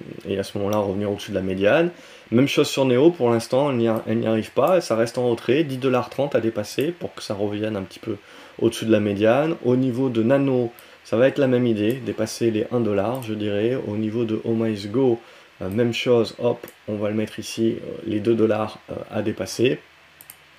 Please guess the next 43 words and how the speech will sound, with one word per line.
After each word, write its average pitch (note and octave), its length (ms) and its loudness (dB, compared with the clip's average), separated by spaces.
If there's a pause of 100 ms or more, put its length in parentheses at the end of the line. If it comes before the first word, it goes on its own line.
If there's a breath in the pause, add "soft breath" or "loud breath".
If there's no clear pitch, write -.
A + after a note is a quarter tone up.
(640 loud breath)
Au A#2 40 2
niveau B2+ 180 4
du A2+ 100 0
Polkadot, C3 580 6 (420)
euh, A2 360 -2
même C#3 260 2
idée, C3 460 4
là A2 140 0
on A#2 140 2
est A2 100 0
en G#2+ 40 -2
train A2+ 180 -2
de A2 60 2
revenir A#2 380 0
sur - 160 -2
la A2+ 100 4
médiane, A2+ 540 2
dépasser, A2+ 520 2
allez G#2 220 0
je F#2+ 100 -12
vais G#2 60 -4
arrondir G#2 380 -2
à G2 60 -4
huit A2 140 2
dollars, A#2 460 2 (540 loud breath)
euh, G2+ 380 -4 (240)
et A2+ 120 6
ensuite B2+ 560 -4
hop, - 260 0 (380)
on A2 60 -4
tire B2+ 420 -2 (100)
l'oblique, A2 600 -2
ça - 120 -12
nous A2 80 -6
permettra A2 460 0
de - 20 -4
venir G#2+ 220 -2
chercher - 280 -4
les G#2+ 120 0
neuf A2 240 -2
dollars G#2 260 -2
pour G2+ 220 -4
arrondir, G2+ 560 -4